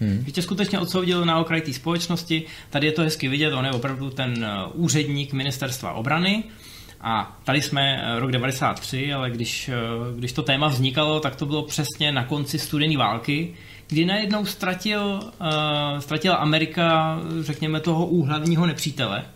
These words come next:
Speaker 2: Přestalo se ten svět vnímat černobíle jako my versus oni. A samozřejmě se hodně propouštělo na to ministerstvo obrany, protože spousta lidí, která se tam díky té válečné mašinérii, válečný v uvozovkách,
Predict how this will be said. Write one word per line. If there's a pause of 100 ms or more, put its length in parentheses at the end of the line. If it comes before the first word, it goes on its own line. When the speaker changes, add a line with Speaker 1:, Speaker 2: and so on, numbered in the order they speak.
(580)
Speaker 2:
Přestalo
se
ten
svět
vnímat
černobíle
jako
my
versus
oni. (800)
A (260)
samozřejmě
se
hodně
propouštělo
na
to
ministerstvo
obrany,
protože
spousta
lidí,
která
se
tam
díky
té
válečné
mašinérii, (100)
válečný
v
uvozovkách,